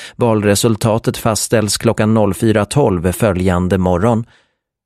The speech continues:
Så småningom står det också klart att fem personer dött i stridsvimlet, varav en polis. Senare har poliser begått självmord. Var de med på komplotten?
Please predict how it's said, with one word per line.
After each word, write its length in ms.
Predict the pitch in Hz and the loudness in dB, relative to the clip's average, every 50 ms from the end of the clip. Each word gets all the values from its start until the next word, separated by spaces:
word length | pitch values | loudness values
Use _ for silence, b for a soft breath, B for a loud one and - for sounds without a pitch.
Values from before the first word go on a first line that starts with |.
| _ _ - | _ _ -4
Så 140 | - 165 | -2 0
småningom 480 | 151 - 196 175 170 180 180 156 135 131 | 0 2 2 2 2 2 2 2 0 0
står 220 | - - 139 123 | 0 2 2 4
det 60 | 117 117 | 4 2
också 220 | 107 - - 139 | 2 0 0 -2
klart 280 | - - 120 110 104 127 | 0 0 0 0 0 -2
att 100 | 127 - | -4 -2
fem 300 | - 123 117 117 120 117 | -2 0 0 0 0 0
personer 500 | 135 123 - 135 117 113 113 120 127 131 | 0 0 2 2 2 2 2 2 2 0
dött 480 | 113 101 - 139 110 - - _ - | 0 0 0 0 0 -2 -4 _ -4
i 80 | - 87 | -4 -4
stridsvimlet, 1000 | - - - 104 87 - - - 98 98 101 104 90 78 76 78 76 - - B B B B B | -2 -2 -2 -2 -2 -2 -4 -4 -2 0 0 0 0 -2 -2 -4 -6 -6 -10 B B B B B
varav 220 | - 110 104 101 101 | -2 -2 0 0 2
en 220 | 101 98 92 85 | 2 2 0 0
polis. 600 | - 92 82 80 85 78 65 - - - - - _ _ _ _ _ _ _ _ _ _ _ - | 0 -2 0 0 -2 -2 -4 -4 -4 -6 -6 -10 _ _ _ _ _ _ _ _ _ _ _ -4
Senare 340 | - 127 113 107 104 107 | -2 0 0 2 2 2
har 120 | 107 110 110 | 2 0 0
poliser 460 | - 123 107 107 101 95 - - 110 | 0 0 0 2 0 0 0 0 0
begått 320 | 98 117 104 104 92 - | 0 0 0 0 -2 -2
självmord. 580 | - - 120 104 92 90 98 120 127 123 - - - _ _ _ _ _ _ _ _ _ _ _ _ _ - | -2 -2 0 0 0 0 0 0 -2 -4 -8 -12 -18 _ _ _ _ _ _ _ _ _ _ _ _ _ -4
Var 120 | 117 120 | -2 0
de 160 | 104 101 104 | 0 2 2
med 200 | 107 101 95 101 | 2 0 0 0
på 80 | - 127 | -2 -2
komplotten? 580 | - 147 147 143 - 120 104 - - 117 113 | 0 0 0 0 0 0 -2 -2 -2 -4 -4